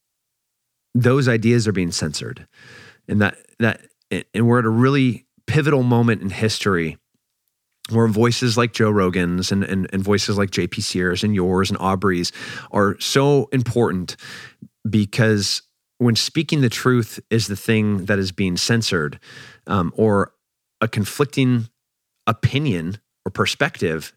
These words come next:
is the one that is being drowned out by noise or tech, how do you beat bad ideas? You know, like, okay, if, well, if this science is old,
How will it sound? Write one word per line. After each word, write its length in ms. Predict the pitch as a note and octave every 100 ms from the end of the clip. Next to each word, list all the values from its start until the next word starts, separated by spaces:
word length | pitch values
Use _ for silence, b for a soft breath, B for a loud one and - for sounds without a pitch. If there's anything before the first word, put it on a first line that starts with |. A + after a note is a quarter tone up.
| -
is 140 | A#2
the 80 | A2
one 160 | A2 A2
that 80 |
is 120 | G2+ -
being 320 | G#2+ G2+ - G#2+
drowned 460 | G#2+ A2 A2+ A2
out 240 | G#2 G2+ -
by 160 | E2+
noise 760 | F2 F#2 B2 G#2+ E2+ F2+ - - G#2
or 280 | G2 D#2+ - -
tech, 460 | D3 E2 - - B B B B B B B B _ _ _ _ -
how 220 | C3 C#3+
do 100 | C3+
you 120 | C3
beat 280 | G#2 B2 C3 -
bad 220 | A2+ A#2
ideas? 720 | G2+ E2+ A#2 C#2 A1 - - _ _
You 100 | G#2
know, 60 |
like, 260 | G#2 F#2+ - _ _
okay, 180 | A2+ A#2
if, 180 | G#2+ -
well, 160 | A2+ G#2+
if 120 | A#2+
this 160 | A2 D#3+
science 400 | - D3+ C#3+ A#2+
is 120 | G#2+ -
old, 440 | C3+ G#2+ D#2 F2+